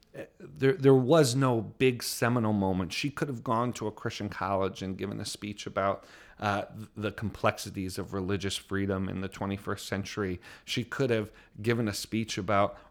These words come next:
her lifelong passion for adoption and how that matched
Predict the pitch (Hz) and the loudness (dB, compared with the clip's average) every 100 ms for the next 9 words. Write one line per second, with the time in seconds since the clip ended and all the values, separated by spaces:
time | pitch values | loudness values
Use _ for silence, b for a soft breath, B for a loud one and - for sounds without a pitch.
0 | - 117 107 101 107 120 - 110 110 110 | -2 0 2 4 4 4 2 2 2 0
1 | - 110 104 113 107 110 104 90 95 120 | 0 0 0 -4 -4 -2 -2 2 6 6
2 | - - 107 90 85 98 98 98 107 101 | 6 -4 -4 -4 0 0 2 0 0 -4
3 | 95 - | -4 -8